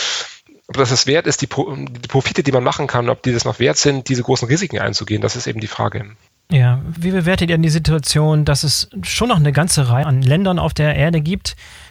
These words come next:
Speaker 2: die jetzt sozusagen noch näher rangerückt sind an Russland, sich dort billig mit Energie eingedeckt haben und so weiter? Ist das ein Risiko, dass sich dadurch sozusagen Russland auch längere Zeit über Wasser hält und dass sich das Machtgefüge ändert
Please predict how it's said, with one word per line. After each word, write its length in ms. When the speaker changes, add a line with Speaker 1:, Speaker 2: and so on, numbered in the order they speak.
Speaker 2:
die 40
jetzt 340
sozusagen 420
noch 180
näher 360
rangerückt 440
sind 180
an 420
Russland, 420
sich 140
dort 220
billig 220
mit 120
Energie 500
eingedeckt 540
haben 160
und 80
so 200
weiter? 360
Ist 140
das 140
ein 60
Risiko, 520
dass 160
sich 180
dadurch 300
sozusagen 340
Russland 260
auch 60
längere 300
Zeit 180
über 160
Wasser 240
hält 220
und 100
dass 120
sich 80
das 140
Machtgefüge 520
ändert 260